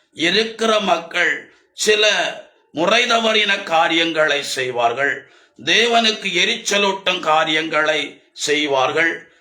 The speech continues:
நீங்கள் அப்படிப்பட்ட காரியங்களை செய்யவே கூடாது. கர்த்தர் உங்களுக்கு என்ன வாக்கு கொடுத்திருக்கிறாரோ,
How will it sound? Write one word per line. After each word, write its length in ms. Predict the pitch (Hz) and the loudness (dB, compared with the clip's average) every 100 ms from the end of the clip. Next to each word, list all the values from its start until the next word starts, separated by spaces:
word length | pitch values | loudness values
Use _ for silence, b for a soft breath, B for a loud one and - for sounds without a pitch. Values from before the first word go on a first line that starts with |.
| b | b
நீங்கள் 760 | 135 175 247 262 240 220 214 - | -2 0 2 0 0 0 0 -2
அப்படிப்பட்ட 920 | 262 - 202 208 202 185 175 170 170 | -4 0 0 0 -2 -4 -4 -4 -6
காரியங்களை 1000 | - 147 160 147 131 131 131 143 147 - _ _ _ _ | -2 0 0 0 -4 -4 -2 -2 -4 -12 _ _ _ _
செய்யவே 720 | - 151 175 196 208 202 196 | -6 -2 0 2 2 2 0
கூடாது. 920 | 139 135 120 113 107 131 117 - b b b _ | -4 -4 -2 0 0 -2 -6 -6 b b b _
கர்த்தர் 500 | 175 185 - - 247 | -4 -4 -6 -2 0
உங்களுக்கு 920 | 202 202 180 170 170 165 160 135 - _ _ _ | 0 0 2 2 -2 -4 -6 -6 -14 _ _ _
என்ன 580 | 143 170 202 220 208 - | -4 -2 0 0 -2 -4
வாக்கு 340 | 117 156 - 180 | 0 0 -2 -6
கொடுத்திருக்கிறாரோ, 1120 | - 151 143 - 131 127 117 120 147 - | -4 -4 -6 -4 -4 -2 -2 -2 -2 -4